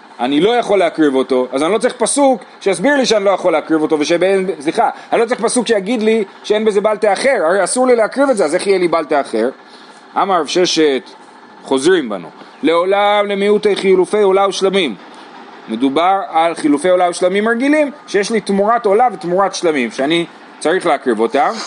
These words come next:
ואין בזה בל תאחר. "ואחא מעסקינן, כגון שעברו עליו שני רגלים, והומם, וחיללו על אחר, ועבר עליו רגל אחד.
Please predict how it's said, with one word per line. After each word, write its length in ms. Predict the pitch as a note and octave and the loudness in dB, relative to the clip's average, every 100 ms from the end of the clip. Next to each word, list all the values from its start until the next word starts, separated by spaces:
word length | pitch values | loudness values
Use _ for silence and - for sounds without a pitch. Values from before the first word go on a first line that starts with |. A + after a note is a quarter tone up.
| - - - G#2 | -16 -20 -20 -6
ואין 340 | C#3+ G3+ C4 | -2 -2 0
בזה 180 | G#3+ G#3 | 0 0
בל 160 | A3 | 0
תאחר. 440 | G#3+ G#3 G3 F#3+ B2 | 0 -2 0 -2 0
"ואחא 260 | B2+ G#3 E3+ | 0 0 -2
מעסקינן, 760 | D3 C#3+ C#3 - G3 D3+ D3 C3+ - - | -2 -4 -4 -2 0 0 -2 -6 -16 -8
כגון 380 | D3+ C#3+ F#3 A3 | -6 0 0 0
שעברו 440 | - C#3+ C3+ G#3+ F#3+ | 0 -2 2 2 2
עליו 220 | D#3 C3+ | 0 -2
שני 320 | - F3+ G3+ | -2 0 0
רגלים, 580 | E3 C3+ A#2 A2+ C3+ G3 - - - | 0 -2 0 0 -2 -4 -12 -20 -8
והומם, 680 | D3 E3 E3 D#3+ D3+ F3 A#3+ - - - | -4 0 0 0 0 -2 -6 -14 -20 -6
וחיללו 460 | D#3 F#3+ F3+ F#3 A3+ | -2 0 0 2 2
על 140 | F#3+ | 0
אחר, 380 | D3 - B2+ F3 G#3 - - - | -2 -2 0 -2 -6 -18 -20 -6
ועבר 340 | C3+ D#3+ D3 G#3 G3 | -2 0 2 2 2
עליו 220 | F#3 F3+ D#3+ | 2 2 2
רגל 300 | E3+ D#3+ D3 | 0 2 0
אחד. 260 | - G2+ | 0 -2